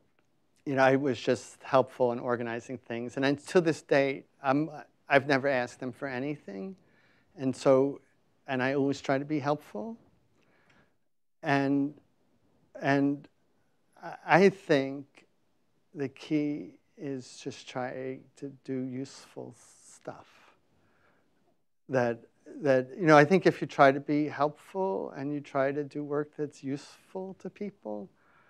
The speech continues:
that, so, uh, you know, I'm all for curiosity-driven science, and a lot of our papers are just curiosity-driven, but a lot of them are like, what would people actually find useful?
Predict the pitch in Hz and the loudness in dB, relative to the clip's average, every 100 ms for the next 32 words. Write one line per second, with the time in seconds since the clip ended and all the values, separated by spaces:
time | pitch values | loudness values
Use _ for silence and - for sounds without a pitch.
0 | _ _ _ 143 143 151 175 175 175 151 | _ _ _ 6 6 8 12 12 10 2
1 | - _ - 175 170 185 208 202 156 170 | -10 _ 4 10 12 12 12 8 10 10
2 | 175 175 156 160 147 143 135 135 147 135 | 10 6 2 8 8 8 6 -2 -8 -8
3 | 123 127 131 123 131 123 127 - 127 127 | -4 -6 -6 -4 -2 -2 -6 -10 -8 -6
4 | 127 120 120 127 117 127 117 127 117 120 | 0 0 2 0 2 -2 -2 -8 -8 -8
5 | - 123 - - 127 120 120 - 135 120 | -8 -14 -14 -8 -6 -4 -8 -10 -14 -12
6 | 131 151 143 135 131 127 - - - _ | -4 -2 -2 -4 -2 -4 -4 -20 -20 _
7 | _ 139 131 131 151 160 139 131 127 127 | _ -2 4 6 8 6 4 0 -4 -6
8 | 127 131 123 127 127 147 139 143 151 - | -8 -6 -4 -4 -6 -4 2 2 0 -6
9 | 135 131 139 131 139 135 123 131 - 131 | -8 -6 -8 -6 -8 -8 -10 -14 -12 -12
10 | - 127 127 127 113 156 - - - 85 | -10 -12 -10 -10 -6 -8 -8 -20 -20 -20
11 | 139 | -20